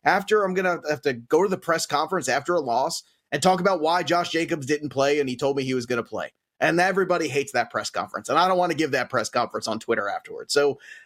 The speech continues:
I'm gonna say, you know what? Reality. I don't like it. I'm not, I'm not gonna dra-, actually, no, wait. Uh, it was, it was, you will draft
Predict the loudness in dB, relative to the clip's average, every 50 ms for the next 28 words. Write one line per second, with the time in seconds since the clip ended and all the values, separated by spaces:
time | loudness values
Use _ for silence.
0 | _ _ 2 2 4 4 4 2 2 2 0 0 0 0 0 0 -2 -2 -4 -6
1 | _ -12 -4 -2 0 2 2 2 2 2 0 0 -2 -2 0 0 2 2 2 0
2 | 0 0 0 0 0 0 0 0 -2 -2 -2 -2 0 0 0 0 0 0 -2 -2
3 | -2 -2 0 2 0 0 0 -2 -2 -2 -2 0 0 0 0 0 -2 0 2 2
4 | 2 2 0 -2 -4 -6 _ _ _ _ _ _ _ 2 4 4 4 4 2 0
5 | -2 -2 -4 -4 -6 -8 -8 -6 -2 0 0 0 2 4 4 4 4 2 -2 0
6 | 0 0 0 -2 -4 -8 -14